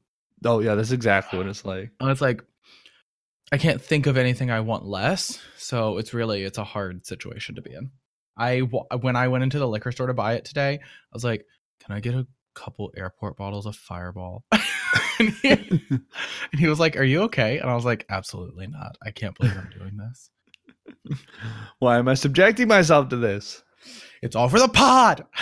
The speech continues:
Speaker 2: <laughs> Uh, but I've known since we decided to do specialty cocktails that I would do Fireball tonight for Abi. I have known the whole time, so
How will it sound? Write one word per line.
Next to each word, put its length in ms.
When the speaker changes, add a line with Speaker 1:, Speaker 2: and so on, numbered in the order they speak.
Speaker 2:
<laughs> 80
Uh, 80
but 100
I've 200
known 320
since 460
we 200
decided 480
to 100
do 140
specialty 420
cocktails 480
that 100
I 120
would 140
do 140
Fireball 540
tonight 440
for 220
Abi. 400
I 60
have 120
known 320
the 80
whole 320
time, 580
so 440